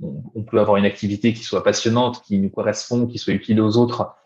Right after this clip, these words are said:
et, euh, dans laquelle on sente, on se sente compétent, compétente. Mais à un moment donné, il faut aussi des rémunérations en face, une reconnaissance, euh,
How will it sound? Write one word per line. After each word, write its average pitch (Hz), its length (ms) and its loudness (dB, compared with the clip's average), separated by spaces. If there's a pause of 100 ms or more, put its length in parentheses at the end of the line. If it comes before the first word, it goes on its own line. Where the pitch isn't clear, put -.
(220)
et, 95 200 4
euh, 92 480 0
dans 104 220 0
laquelle 104 260 4
on 107 80 2
sente, 101 500 0 (220)
on 104 80 -6
se - 120 -8
sente - 240 -2
compétent, 104 440 0 (520)
compétente. 107 600 0 (240)
Mais 92 320 0 (100)
à 98 100 2
un - 20 4
moment 95 120 2
donné, 101 200 4
il 104 120 2
faut 104 120 -2
aussi 98 180 -2
des 95 140 2
rémunérations 92 600 -2
en 95 60 -2
face, - 340 0
une 90 80 -8
reconnaissance, 95 720 -4
euh, 90 160 0